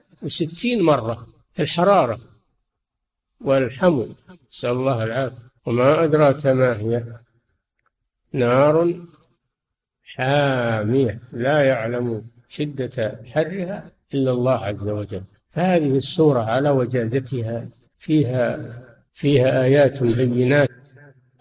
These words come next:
وفيها تنبيه، وفيها بيان لما تؤول إليه هذه الدنيا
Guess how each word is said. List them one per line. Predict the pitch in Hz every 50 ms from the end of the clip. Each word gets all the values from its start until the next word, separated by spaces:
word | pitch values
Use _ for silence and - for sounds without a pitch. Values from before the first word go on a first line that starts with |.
| _ _ _ _ _ _ _ -
وفيها | - 120 117 117 113 113 135 139 147 131 117 131
تنبيه، | 127 123 - 143 139 131 120 117 147 160 151 135 - - - - - - - - 139 - _ _ _ _ _ -
وفيها | 156 120 - - 143 147 127 135 139
بيان | 139 127 135 131 135 143 151 156 147 147 143 139 135 143 156 165 160 147 - - - - - - _ _ _ _ _ _ _ _ _ _ _ _ _ _ _ -
لما | 151 123 127 139 151 151 151 151 151 143 139 135 135 151 151 139 143 - - - - - _ _ _ _ _ _ _ _ _ _ _ _ _ _ _ _ _ _ _ _
تؤول | - 160 139 170 175 175 165 147
إليه | 147 143 139 135 139 147 156 143 123 131 127 127 139 143
هذه | 135 127 127 120 123
الدنيا | 120 113 120 143 143 139 131 127 127 139 143 127 - - -